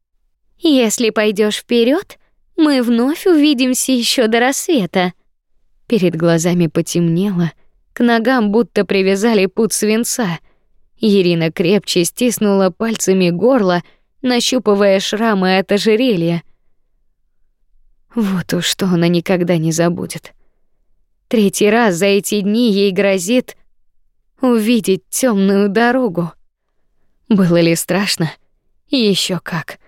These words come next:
Отступит она из-за этого. Глупость какая.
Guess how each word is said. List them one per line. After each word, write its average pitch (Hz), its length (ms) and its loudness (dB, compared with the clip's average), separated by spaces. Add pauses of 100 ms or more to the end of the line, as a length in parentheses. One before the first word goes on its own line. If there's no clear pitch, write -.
(440)
Отступит 233 720 -2
она 165 300 2
из-за 165 220 -2
этого. 156 440 -4 (720)
Глупость 190 540 0
какая. 185 460 -4